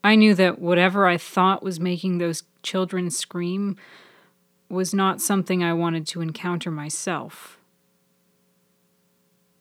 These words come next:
As I got closer to home, I noted an impressive full moon on the horizon.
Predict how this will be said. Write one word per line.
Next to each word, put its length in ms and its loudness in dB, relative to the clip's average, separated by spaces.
As 160 -4
I 60 -2
got 240 -4
closer 360 -4
to 120 -4
home, 300 -6
I 60 -4
noted 520 -6
an 120 -2
impressive 600 -2
full 260 -4
moon 340 0
on 140 -6
the 80 -8
horizon. 760 -8